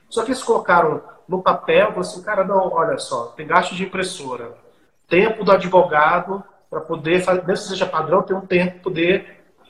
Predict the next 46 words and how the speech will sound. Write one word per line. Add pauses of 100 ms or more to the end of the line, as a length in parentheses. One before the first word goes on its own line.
é,
é,
personalizar.
O
tempo
do
sócio. (460)
Os
sócios
muitas
vezes
não
tão
na
base, (360)
eles
estão
em
outros
lugares,
tem
que
mandar
o
log,
mandar
correio,
mandar
não
sei
o
quê. (400)
Então
eles
fizeram
o
cálculo,
eles
gastavam
mais
ou
menos
trezentos
e
quarenta
reais